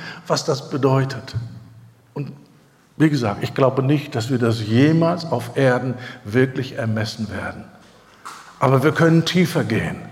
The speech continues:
und können wachsen in diesem Verständnis, was dieses Opfer auf Golgatha für den Vater bedeutet hat.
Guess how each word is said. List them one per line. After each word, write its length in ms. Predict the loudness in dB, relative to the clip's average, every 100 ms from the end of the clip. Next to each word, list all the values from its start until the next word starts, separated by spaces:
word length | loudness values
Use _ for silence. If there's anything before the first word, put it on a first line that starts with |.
| -20 -20 -20 -20 -8
und 160 | -2 0
können 340 | 2 2 2
wachsen 520 | 0 0 -4 -4 -4 -4 -8 -6 0
in 120 | 2
diesem 240 | 4 2
Verständnis, 760 | 0 -2 0 -2 -2 -6 -6 -8 -14 -18 -6
was 260 | -4 -2
dieses 460 | 0 0 0 -2 -2
Opfer 360 | -2 -2 -6 -6
auf 220 | -6 -4
Golgatha 560 | -2 -2 -4 -6 -10
für 200 | -8 -8
den 140 | -6 -6
Vater 400 | -6 -4 -4 -6
bedeutet 600 | -6 -6 -6 -8 -12 -12
hat. 220 | -14 -16